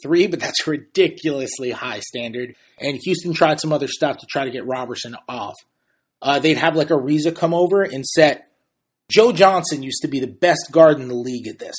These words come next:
Like, prime Joe Johnson, what he would do was he'd come over off the ball, and Ariza did this a few times against Robertson.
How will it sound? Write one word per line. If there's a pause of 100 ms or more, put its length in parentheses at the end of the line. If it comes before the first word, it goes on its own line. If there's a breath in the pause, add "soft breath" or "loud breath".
(160)
Like,
prime
Joe
Johnson, (560)
what
he
would
do (360)
was
he'd
come
over
off
the
ball, (180)
and
Ariza
did
this
a
few
times
against
Robertson.